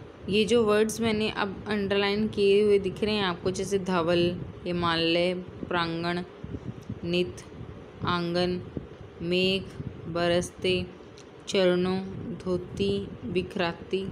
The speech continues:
ला लाकर, धुनता। ठीक है, ये सारे words आप अपने notebook में लिखेंगे five times, बिल्कुल सुंदर handwriting में।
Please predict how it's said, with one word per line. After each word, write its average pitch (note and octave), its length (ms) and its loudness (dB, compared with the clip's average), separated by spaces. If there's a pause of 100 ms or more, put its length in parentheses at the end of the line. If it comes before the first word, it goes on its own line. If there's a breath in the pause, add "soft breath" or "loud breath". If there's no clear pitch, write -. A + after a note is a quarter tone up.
(200)
ला F3+ 320 2
लाकर, E3+ 580 0 (640 loud breath)
धुनता। E3 560 0 (1040)
ठीक - 180 -12
है, - 260 -4 (260)
ये G3+ 140 4
सारे G#3 320 4
words G3 380 4
आप G3 180 0
अपने G3+ 480 0
notebook F3+ 540 0
में G#3 100 2
लिखेंगे F3+ 600 2 (720)
five E3+ 240 2
times, G3+ 540 -2 (480)
बिल्कुल G3 340 2
सुंदर G#3+ 480 2
handwriting F#3 760 2
में। A#3 180 2